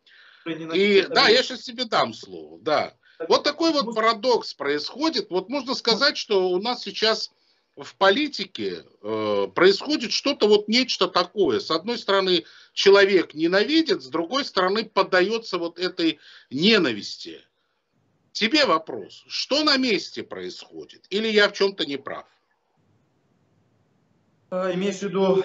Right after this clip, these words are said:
Speaker 1: именно в самом Степанакерте или вокруг?
Speaker 2: Да, меня интересует Арцах, потому что, а, Арцах это все-таки исходная от Армении. Я рассматриваю Арцах как область Армении, во всяком случае.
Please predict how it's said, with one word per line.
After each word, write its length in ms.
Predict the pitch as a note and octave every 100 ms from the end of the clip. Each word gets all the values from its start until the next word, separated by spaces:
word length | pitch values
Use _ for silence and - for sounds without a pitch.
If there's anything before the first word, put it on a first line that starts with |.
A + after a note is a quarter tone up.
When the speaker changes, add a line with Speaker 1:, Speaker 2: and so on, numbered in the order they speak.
| F#3
Speaker 1:
именно 400 | F#3 F#3+ F3+ E3
в 40 |
самом 300 | - F#3 F#3+
Степанакерте 800 | - F#3 G3 G3 G3+ C4+ - F3
или 320 | E3+ E3 D#3+ -
вокруг? 440 | C#3 E3+ E3+ D3
Speaker 2:
Да, 220 | B3 C4 F3+
меня 340 | G#3+ C#4 C4+
интересует 720 | A#3+ - A#3 A3 A#3+ A3+ G#3
Арцах, 440 | F#3+ F#3+ F#3+ C4 -
потому 460 | G3 E3+ F3 F#3
что, 580 | F3 - F3 E3 D#3 D3 - - _
а, 640 | - C#3+ C#3+ C#3 C#3 C#3 C3+ -
Арцах 500 | - D#3+ - B3 -
это 160 | E3+ E3
все-таки 420 | - F3+ E3 E3+ E3+
исходная 580 | E3+ - F#3 B2+ A2+ G#2+
от 120 | G#2+
Армении. 540 | A#2+ C3 G3 A#3+ F3+
Я 360 | C3+ C#3+ F#3 F#3 - -
рассматриваю 1000 | A#2 C3 C#3+ - D#3+ F3 D3+ D3 C#3 C3 C3
Арцах 520 | C3+ C3 - F3 E3+
как 280 | - B2+ - -
область 520 | F3 C3+ A#2 G#2 -
Армении, 520 | A2 G#2 F#2+ E2+ D#2+
во 140 | F#2 A#2
всяком 360 | C3+ B2 G#2+
случае. 500 | G2+ F#2 E2 - -